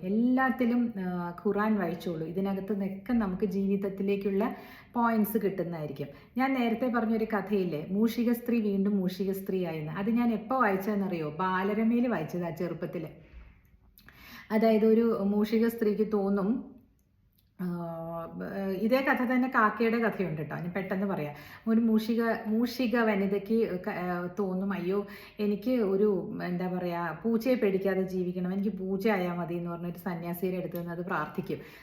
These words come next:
സന്യാസി പറയും, "ഓക്കെ, നീ പൂച്ചയായിക്കോ." പൂച്ച അവിടെ ചെല്ലുമ്പോൾ എന്താ, പട്ടിയെ പേടിച്ചാൽ കഴിയണ്ട, "അയ്യോ, എനിക്ക് പട്ടിയായാൽ മതി" എന്ന് പറയും. അപ്പം സന്യാസിയോട് അതും സമ്മതിക്കും. അത് കഴിഞ്ഞ് പട്ടി, ഏ, നോക്കുമ്പം, ആ,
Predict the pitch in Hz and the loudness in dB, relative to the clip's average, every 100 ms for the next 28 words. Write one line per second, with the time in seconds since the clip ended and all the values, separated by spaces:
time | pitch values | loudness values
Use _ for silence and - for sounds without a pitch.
0 | - 190 196 196 196 175 175 - 175 180 | -8 -4 -2 -2 -2 -2 -4 -4 -4 -4
1 | 180 175 175 165 135 139 - - - 175 | -4 -6 -4 -4 -4 -8 -16 -16 -6 -2
2 | 180 180 269 247 233 247 226 220 220 208 | -2 0 2 2 2 2 2 2 2 2
3 | 202 202 185 - 233 226 185 - 170 156 | 0 0 -2 0 2 4 2 0 -2 -2
4 | 143 143 135 160 202 269 240 208 196 180 | -2 -4 -4 -2 0 2 2 2 0 0
5 | 185 175 170 165 160 160 151 151 190 180 | 0 0 -2 -4 -6 -6 -6 -6 -4 0
6 | - 165 156 165 147 - 226 202 214 269 | 0 0 -6 -8 -6 2 2 4 2 0
7 | 180 151 143 131 - - - - 190 220 | -2 -4 -6 -8 -12 -18 -18 -4 0 2
8 | 247 214 208 233 220 185 180 196 196 - | 2 2 2 2 2 0 -2 -2 -4 -2
9 | 262 233 185 190 196 190 196 196 233 240 | 0 0 0 -2 -2 -2 -2 0 0 2
10 | 190 175 | 0 -2